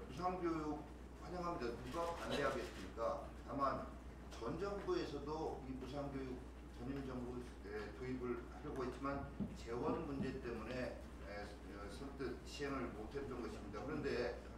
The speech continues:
어제 발표된 내용을 보면 우리 야당으로서 볼 때는 이 정부가 과연 재원에 대해서 어떤 생각을 가지고 이렇게 배짱 좋게, 에, 발표를 하는지,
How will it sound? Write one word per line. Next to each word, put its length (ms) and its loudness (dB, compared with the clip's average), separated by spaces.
어제 300 2
발표된 520 0
내용을 380 2
보면 480 0
우리 100 2
야당으로서 640 2
볼 220 -2
때는 300 0
이 100 -2
정부가 500 2
과연 500 0
재원에 520 2
대해서 600 2
어떤 380 0
생각을 440 6
가지고 320 2
이렇게 380 0
배짱 360 -2
좋게, 300 -2
에, 640 -4
발표를 400 -2
하는지, 580 -2